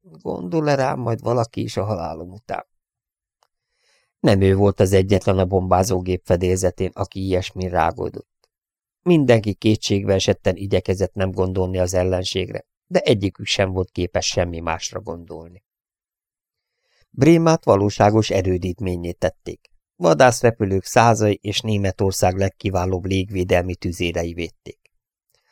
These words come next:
A Focke-Wulf gyár a német háborús célok elérése szempontjából létfontosságú. Egyértelmű, a németek nem fogják tétlenül nézni, hogy a kötelék odalepül,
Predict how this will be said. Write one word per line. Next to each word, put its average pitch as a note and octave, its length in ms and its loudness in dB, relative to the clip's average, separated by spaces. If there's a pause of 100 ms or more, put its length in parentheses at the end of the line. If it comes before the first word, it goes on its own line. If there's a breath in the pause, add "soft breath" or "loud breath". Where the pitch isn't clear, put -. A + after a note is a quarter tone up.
(220)
A - 60 -6
Focke-Wulf C3 800 2
gyár A#2+ 320 4
a A#2+ 80 -2
német G2 400 0
háborús G2 440 2
célok G#2 440 0
elérése F#2+ 520 0
szempontjából A#2 840 0
létfontosságú. - 960 -6 (720)
Egyértelmű, F#2+ 760 0 (160)
a - 120 -6
németek C#3+ 460 2
nem G2+ 160 -4
fogják F#2+ 340 0
tétlenül F#2 540 -2
nézni, F#2 340 -6
hogy F2+ 140 -2
a E2+ 60 -2
kötelék F2 520 -4
odalepül, A2 600 2